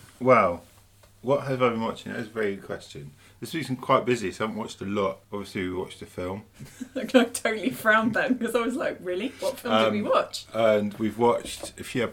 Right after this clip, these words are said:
Speaker 1: few more episodes of The Crown.
Speaker 2: Yes, so
Speaker 1: We've
Speaker 2: good.
Speaker 1: just finished series two.
Speaker 2: Series two.
Speaker 1: Yeah.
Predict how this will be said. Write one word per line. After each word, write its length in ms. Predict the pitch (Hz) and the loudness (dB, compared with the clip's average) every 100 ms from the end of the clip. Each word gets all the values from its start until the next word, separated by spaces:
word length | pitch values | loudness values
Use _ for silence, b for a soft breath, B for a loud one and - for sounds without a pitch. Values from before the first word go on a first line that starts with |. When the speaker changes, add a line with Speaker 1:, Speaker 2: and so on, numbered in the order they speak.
| - | -6
Speaker 1:
few 180 | - 120 | -2 2
more 140 | 113 | 2
episodes 340 | 104 - 104 92 | 0 -2 -8 -8
of 60 | |
The 60 | 87 | -12
Crown. 440 | - 98 107 135 139 - | -2 0 0 -4 -10 -10
Speaker 2:
Yes, 520 | - - - - - | -10 -10 -12 -16 -18
so 280 | - - 180 | -16 -14 -12
Speaker 1:
We've 100 | - | -6
Speaker 2:
good. 220 | 104 101 | -4 -2
Speaker 1:
just 220 | - - | -2 -2
finished 400 | - 117 110 101 - | 0 0 0 -4 -6
series 580 | 123 113 120 120 117 107 | -4 0 0 0 -2 -6
two. 260 | - 208 254 _ | -6 -6 -6 _
Speaker 2:
Series 260 | - 190 180 | -12 -10 -8
two. 240 | 190 190 170 | -6 -8 -8
Speaker 1:
Yeah. 260 | 196 151 | -8 -8